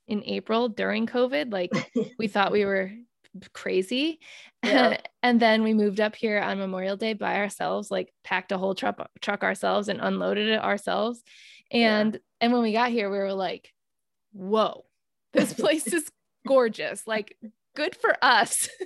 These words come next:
Speaker 2: Well done.
Speaker 1: Yeah, right, right, right. This really worked out in our favor. I
Speaker 2: The
Speaker 1: mean,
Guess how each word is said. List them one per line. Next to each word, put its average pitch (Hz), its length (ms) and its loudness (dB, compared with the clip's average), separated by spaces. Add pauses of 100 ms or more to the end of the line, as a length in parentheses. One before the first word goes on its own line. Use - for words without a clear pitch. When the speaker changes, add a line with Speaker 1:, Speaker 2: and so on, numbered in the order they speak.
(1080)
Speaker 2:
Well 233 360 6
done. 180 480 2
Speaker 1:
Yeah, 339 240 6
right, 269 380 2
right, 254 320 0
right. 226 260 -4
This 285 240 -8
really 220 420 -4
worked 202 320 -4
out 196 200 0
in 202 140 -4
our 185 180 -6
favor. 190 420 -6
I 208 100 -4
Speaker 2:
The 220 60 0
Speaker 1:
mean, 202 320 4